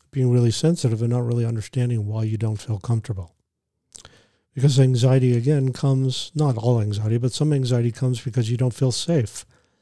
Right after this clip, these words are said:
And if you don't trust what it is that you bring to the table,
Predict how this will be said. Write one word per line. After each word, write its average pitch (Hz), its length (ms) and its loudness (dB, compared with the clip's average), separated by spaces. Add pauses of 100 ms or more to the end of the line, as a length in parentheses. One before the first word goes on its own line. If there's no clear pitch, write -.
(360)
And 120 100 0
if 120 160 0
you 131 60 4
don't 135 180 2
trust - 460 0
what 131 120 2
it 127 140 2
is 127 240 2
that 120 220 -2
you 127 80 0
bring 127 240 0
to - 100 -2
the 113 140 -2
table, 120 520 0